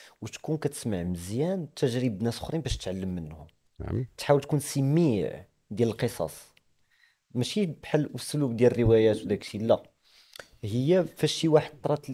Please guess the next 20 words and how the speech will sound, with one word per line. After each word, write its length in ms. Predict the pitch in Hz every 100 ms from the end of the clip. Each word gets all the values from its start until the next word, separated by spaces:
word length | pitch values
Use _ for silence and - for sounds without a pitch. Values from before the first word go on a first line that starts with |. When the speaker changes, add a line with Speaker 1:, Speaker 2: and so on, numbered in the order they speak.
| - -
Speaker 1:
طرا 140 | 135
ليه 140 | 127 127
شي 180 | -
أكسيون، 500 | - 131 - 254 240 131 _ _ _ _
سير 200 | - 151
عنده 260 | 147 202 202
سولو، 360 | - 180 131
قول 260 | 113 123 135
له: 180 | 135 113 - _ _ -
"مالك، 360 | 170 151 101
شنو 200 | - 175
طرا، 280 | 165 127 127
شنو 300 | 120 185 180
هذا؟" 360 | 160 147 113 - _ - - _
ماشي 220 | 151 - 247
هنا 180 | 240
ف-، 100 | 233 - -
باش 640 | 123 131 156 151 - - _ _
هنا 180 | 147 180
غ-، 100 | 165